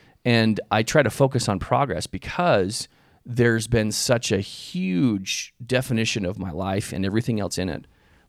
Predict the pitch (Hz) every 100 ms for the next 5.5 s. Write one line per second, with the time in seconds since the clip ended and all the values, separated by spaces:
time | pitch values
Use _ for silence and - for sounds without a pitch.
0 | - 98 95 80 113 _ _ _ _ _
1 | _ _ _ _ - 107 - 135 135 -
2 | _ 80 - - - 92 - - _ -
3 | 123 123 107 120 104 107 101 71 - _
4 | _ _ _ _ - 110 92 90 - 64
5 | 80 - - - 98